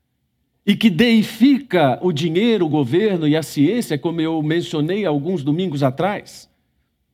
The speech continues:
Um dos gurus do nosso tempo tem dito que nós não precisamos rezar para nenhum deus ou para nenhum santo para que nos salvem de todas essas catástrofes. E mais, ele termina com uma frase que acho que é cruel, acho não,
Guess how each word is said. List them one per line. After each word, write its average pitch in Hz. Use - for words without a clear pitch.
Um 156
dos 156
gurus 143
do 135
nosso 143
tempo 165
tem 139
dito 139
que 143
nós 143
não 156
precisamos 151
rezar 139
para 127
nenhum 139
deus 135
ou 117
para 123
nenhum 139
santo 139
para 147
que 175
nos 175
salvem 156
de 117
todas 127
essas 131
catástrofes. -
E 147
mais, 147
ele 135
termina 139
com 127
uma 131
frase 143
que 135
acho 139
que 151
é -
cruel, 139
acho 165
não, 131